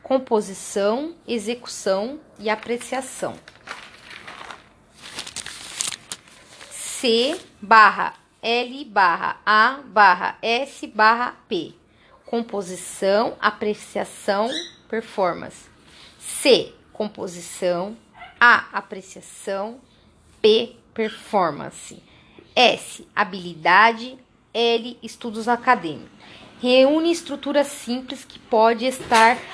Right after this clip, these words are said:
fracionada. São cinco parâmetros que devem estar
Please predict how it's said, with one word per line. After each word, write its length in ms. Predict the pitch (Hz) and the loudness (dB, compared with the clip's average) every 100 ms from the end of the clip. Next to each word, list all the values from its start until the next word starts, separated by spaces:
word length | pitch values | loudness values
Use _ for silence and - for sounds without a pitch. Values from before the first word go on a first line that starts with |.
| - - | -8 0
fracionada. 1000 | 294 339 320 330 302 240 190 165 160 156 | 4 4 2 -4 -2 -2 -2 -6 -12 -16
São 280 | - 262 262 | -14 -12 -12
cinco 440 | - 330 349 370 | -12 -10 -8 -8
parâmetros 800 | - 294 233 214 240 247 294 - | 0 0 2 -2 -4 -8 -12 -12
que 140 | - | -10
devem 460 | 208 214 226 254 247 | 0 2 2 -2 -8
estar 440 | 233 - 220 240 | -8 -2 0 -2